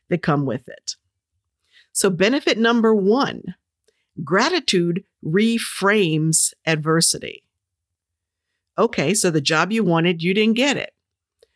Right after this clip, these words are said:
The deal you were working on didn't come through.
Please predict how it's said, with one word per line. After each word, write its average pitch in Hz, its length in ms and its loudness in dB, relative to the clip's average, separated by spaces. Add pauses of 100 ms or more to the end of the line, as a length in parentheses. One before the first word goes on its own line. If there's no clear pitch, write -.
(160)
The 165 140 0
deal 180 280 2
you 254 140 0
were 233 120 2
working 220 320 2
on 226 220 2
didn't 185 280 2
come 165 240 0
through. 104 340 -10